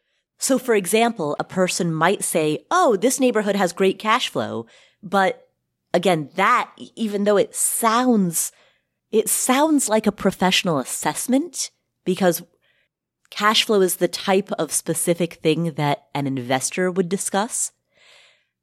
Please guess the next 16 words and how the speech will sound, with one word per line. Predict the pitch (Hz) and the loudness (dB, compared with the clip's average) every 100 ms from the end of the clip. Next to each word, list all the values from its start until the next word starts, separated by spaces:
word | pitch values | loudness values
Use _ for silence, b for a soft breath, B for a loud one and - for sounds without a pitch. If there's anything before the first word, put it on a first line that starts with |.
| _ | _
It | 175 170 | -2 2
has | 180 160 | 2 2
that | 165 | -2
veneer | 139 147 156 156 151 175 196 | 0 0 0 2 2 2 2
of, | 151 139 127 | 0 -2 0
"This | 151 160 | -2 -2
is | |
a | 143 | -6
professional | - 139 139 - 135 | -8 -8 -8 -6 -6
assessment," | 131 - 139 - 220 233 B B B - | -6 -4 -4 -2 -2 -4 B B B -2
but | 220 | 0
it's | 269 - - _ _ _ _ - | 2 -2 -8 _ _ _ _ -2
oftentimes | 233 339 381 269 202 170 160 147 147 | 0 0 0 0 0 -2 -4 -4 -4
actually | 147 151 - 151 139 | -2 -4 -6 -8 -6
just | 139 135 139 - - b b b b b b _ _ _ | -2 -2 -2 -6 -10 b b b b b b _ _ _
an | 180 180 | -8 -6